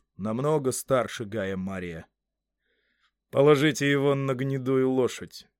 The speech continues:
приказал Сулла людям Бокха и самолично проследил, как защелкнулись замки на наручниках в специальном седле. Затем проверил подпругу, подергал защелки. Поводья гнедой он привязал к своему седлу.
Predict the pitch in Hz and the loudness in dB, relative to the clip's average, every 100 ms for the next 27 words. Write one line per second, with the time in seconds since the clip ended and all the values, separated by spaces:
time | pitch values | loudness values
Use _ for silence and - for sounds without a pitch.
0 | _ 117 110 110 110 101 - 120 117 110 | _ -8 -4 -2 -2 -4 -6 -4 -2 -4
1 | 110 104 107 143 139 - 117 - _ _ | -4 -6 -2 -2 -2 -6 -8 -10 _ _
2 | - 147 175 156 139 113 - 110 - 101 | -4 -2 0 0 -2 -4 -8 -10 -8 -10
3 | - 104 120 139 - _ _ 135 113 123 | -8 -8 -6 -10 -12 _ _ -6 -4 -4
4 | - 131 120 117 101 98 95 110 110 - | -4 -6 -6 -6 -6 -6 -8 -8 -8 -8
5 | 123 107 95 95 123 - 120 - - - | -8 -6 -6 -8 -8 -8 -10 -12 -14 -16
6 | - 123 - 123 117 113 110 123 110 107 | -12 -8 -4 -4 -4 -6 -6 -8 -6 -6
7 | 92 _ _ _ _ _ 127 156 151 165 | -8 _ _ _ _ _ -2 0 2 0
8 | 117 131 120 117 113 110 107 - 151 170 | 0 0 0 0 -2 -4 -6 -2 -2 0
9 | 170 147 _ _ _ 101 107 117 117 117 | 0 -4 _ _ _ -6 0 0 0 -2
10 | 113 104 - 98 90 - - _ _ _ | -2 -6 -8 -12 -12 -18 -20 _ _ _
11 | _ _ _ _ _ _ _ 110 127 160 | _ _ _ _ _ _ _ -4 2 4
12 | 143 151 131 139 131 143 151 139 120 123 | 4 0 0 -4 0 2 4 2 0 -2
13 | 127 120 117 131 117 - 117 120 110 - | -2 0 2 2 0 -6 -4 -4 -6 -8
14 | 107 104 92 | -8 -8 -10